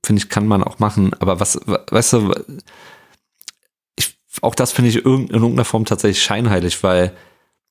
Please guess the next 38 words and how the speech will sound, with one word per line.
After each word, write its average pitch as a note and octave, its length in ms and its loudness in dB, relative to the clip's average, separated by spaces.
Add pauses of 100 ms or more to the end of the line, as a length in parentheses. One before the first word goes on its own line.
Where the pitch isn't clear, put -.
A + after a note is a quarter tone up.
(380)
du A2 140 2
hörst D3 220 2
mit A#2 140 0
Sicherheit C#3 260 2
trotzdem - 400 -2
Künstler, B2+ 720 0 (520)
wo G#2 200 2
du G2+ 520 2 (500)
gar G#2 120 2
nicht G2 200 0
weißt, A2+ 280 0
ob - 200 -4
die G2+ 100 2
nicht F#2 240 0
auch - 180 -4
mega G#2 400 2
Dreck - 300 -6
am - 80 -6
Stecken - 320 -6
haben. - 300 -6 (460)
Das - 160 0
finde A2+ 220 2
ich G#2+ 80 2
halt A2 180 2
schwierig, - 520 0
weil, F#2 300 4 (600)
also, G2+ 160 2
w-, G2 100 2
w-, - 260 -8 (280)
ey, - 220 0
am G#2+ 100 4
Ende C#3+ 140 4
muss C3+ 180 4
es G2+ 140 2
jeder G2 180 2
selber D#2+ 260 0
entscheiden, D#2 480 -6
ne? C3 200 2